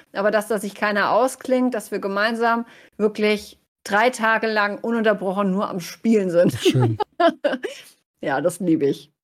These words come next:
Speaker 2: Ja, das klingt auch gut. Meine
Speaker 1: Ja.
Speaker 2: Wünsche sind halt meist auch, ich möchte einfach ruhige, friedliche Tage.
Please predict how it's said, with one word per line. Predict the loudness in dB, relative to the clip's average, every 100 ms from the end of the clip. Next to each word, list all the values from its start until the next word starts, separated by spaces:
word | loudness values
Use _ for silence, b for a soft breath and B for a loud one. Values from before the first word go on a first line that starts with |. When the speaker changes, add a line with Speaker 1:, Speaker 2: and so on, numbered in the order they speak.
| _ 2
Speaker 2:
Ja, | 4
das | 4 4
klingt | 2 4
auch | 4
gut. | 2 2 -4 b b b b _ 6
Meine | 8 8
Speaker 1:
Ja. | 8
Speaker 2:
Wünsche | 8 8
sind | 6 6
halt | 6 6
meist | 6 6 6
auch, | 6 6
ich | 6
möchte | 4 4 6
einfach | 6 6 6 4 2 _ _ _ _ _ 2
ruhige, | 8 10 10 10 8 8 4 -4
friedliche | 0 2 4 6 4
Tage. | 4 6 6 6 6 4